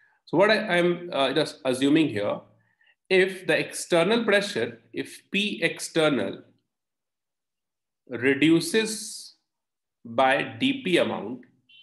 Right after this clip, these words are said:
by D P, then the expansion is D V.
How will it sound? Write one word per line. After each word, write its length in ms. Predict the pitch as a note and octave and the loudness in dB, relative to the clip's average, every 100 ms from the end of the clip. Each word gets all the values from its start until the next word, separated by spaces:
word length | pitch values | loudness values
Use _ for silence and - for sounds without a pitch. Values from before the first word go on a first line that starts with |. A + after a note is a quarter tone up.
| _ _ _ _ _ _ _ _ - | _ _ _ _ _ _ _ _ -20
by 340 | A#2 A2+ A2+ | -6 -4 -2
D 320 | A2+ B2+ B2 | -2 -4 -4
P, 340 | A2 G#2+ A2+ - _ _ _ - | -6 -10 -10 -14 _ _ _ 0
then 280 | C#3+ E3 | 2 4
the 300 | E3+ F3+ F#3 F3+ | 2 0 0 -4
expansion 720 | C3+ - D3+ D3+ D#3 - G3 | -10 -6 0 0 0 0 2
is 160 | B2 A#2 | 0 -2
D 140 | A2 | -6
V. 200 | G#2 - | -8 -12